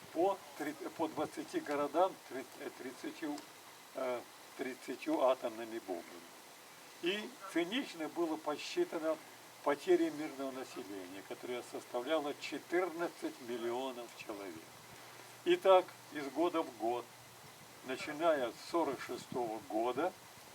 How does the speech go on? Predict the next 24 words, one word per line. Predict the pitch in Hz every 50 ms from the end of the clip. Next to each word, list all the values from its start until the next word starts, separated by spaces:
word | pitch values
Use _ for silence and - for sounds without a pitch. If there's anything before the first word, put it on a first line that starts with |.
| - - - - - -
планы | 147 147 156 180 185 180 165 139 123 123
нападения | 117 123 117 - - 139 135 117 120 139 143 135 123 110 110 107 104 107 110
на | 127 - - 101 92 - - - - - - - - - 151
и | 135 135
нанесения | 131 135 135 127 131 131 117 - - 135 131 123 120 120 117
ядерных | 117 127 127 123 - 113 117 - 110 107 92 - -
ударов | 120 107 - 359 120 110 - 98 - - - -
по | - 117 101 -
Советскому | - 117 107 104 110 107 - - - - 95 95 95 - - -
Союзу | 107 107 117 156 180 160 151 156 - -
переносились | - 117 110 117 113 110 117 113 - - 160 170 170 185 180 - - - - - - - - - - - - -
в | - -
связи | 117 123 120 113 139 131
с | - - -
тем, | 170 170 180 -
что | - - - 139 - - - - - - - - - 180 - - 123 120 -
были | - 180 196 170 170 156
какие-то | 160 151 143 - - 160 143 139 139 135 - 135
ещё | 123 113 - - 127 123
их | 117 113 107 98 - - -
сомнения, | - 120 113 113 113 123 147 180 202 185 180 - 349 175 - - - - - - - - - - 131
э, | 131 120 120 117 104 101 - - - - - 117 123
в | 147 190 - - - -
окончательной, | 135 - - 147 131 117 - 160 165 165 160 156 151 143 139 139 139